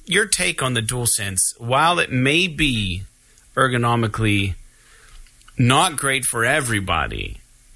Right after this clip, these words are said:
uh, I think it's still a hot take, dude. 'Cause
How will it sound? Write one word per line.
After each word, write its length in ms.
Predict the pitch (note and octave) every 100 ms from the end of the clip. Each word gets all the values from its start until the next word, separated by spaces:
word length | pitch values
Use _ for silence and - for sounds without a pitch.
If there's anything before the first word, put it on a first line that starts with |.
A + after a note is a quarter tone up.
| -
uh, 360 | - E2 A#1 - - _ - - - -
I 100 | G#2
think 300 | - E3 -
it's 180 | - -
still 220 | - C3+
a 60 | G#2
hot 300 | F#2+ F#2+ -
take, 460 | G2 F2+ - - -
dude. 320 | - - - - - -
'Cause 200 | G2